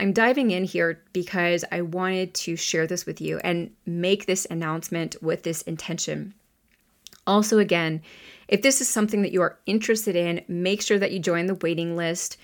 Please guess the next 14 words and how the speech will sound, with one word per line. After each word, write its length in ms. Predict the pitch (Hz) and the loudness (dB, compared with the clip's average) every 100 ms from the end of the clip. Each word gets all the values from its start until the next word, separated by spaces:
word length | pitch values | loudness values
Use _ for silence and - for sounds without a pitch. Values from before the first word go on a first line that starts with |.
| - _ | -20 _
There's 180 | 190 190 | 0 2
obviously 420 | 180 185 180 180 | 4 2 2 0
no 140 | 170 | 2
pressure 400 | 170 - 175 - | 0 -2 -2 0
on 100 | 170 | 0
the 80 | 170 | -2
front 320 | - 170 175 | -2 -2 -2
end. 380 | - 170 170 170 | -2 -2 -2 0
That'll 220 | 180 175 | 2 2
just 220 | 180 175 175 | 2 0 -2
ensure 360 | 170 - 180 | -2 0 2
that 140 | 175 170 | 0 -2
you 320 | 170 190 208 | 0 2 2
get 320 | 190 170 165 | 2 -2 -2